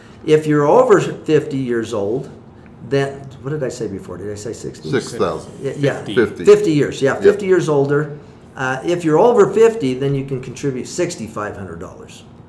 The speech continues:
Speaker 2: Okay, so
Speaker 1: Okay?
Speaker 2: around
Speaker 1: But again, you're
Speaker 2: six
Speaker 1: not
Speaker 2: grand.
Speaker 1: gonna get wealthy
Speaker 2: No.
Speaker 1: doing that. However, now look at it this way. Most employers offer a four oh one K Roth.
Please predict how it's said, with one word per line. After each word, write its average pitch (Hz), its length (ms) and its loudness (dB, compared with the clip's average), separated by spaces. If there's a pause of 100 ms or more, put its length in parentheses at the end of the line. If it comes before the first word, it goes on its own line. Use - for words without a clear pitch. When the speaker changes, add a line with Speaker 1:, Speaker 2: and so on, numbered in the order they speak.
(260)
Speaker 2:
Okay, 95 160 -2
so 120 160 0
Speaker 1:
Okay? 123 120 2
Speaker 2:
around 139 180 0
Speaker 1:
But 196 80 6
again, 262 260 8
you're 208 100 10
Speaker 2:
six 196 40 8
Speaker 1:
not 202 160 8
Speaker 2:
grand. - 20 0
Speaker 1:
gonna 196 140 4
get 185 160 4
wealthy 202 220 4
Speaker 2:
No. 127 180 4
Speaker 1:
doing 101 140 -2
that. - 160 -12 (320)
However, 220 440 4
now 147 140 -2
look 196 220 2
at 180 60 0
it 180 60 -8
this 214 200 -2
way. 127 120 -8 (440)
Most 226 400 4
employers 180 920 2
offer 135 600 -2 (300)
a 131 120 0
four 190 300 6
oh 156 120 8
one 123 240 -2
K 226 480 -4 (220)
Roth. 120 520 -4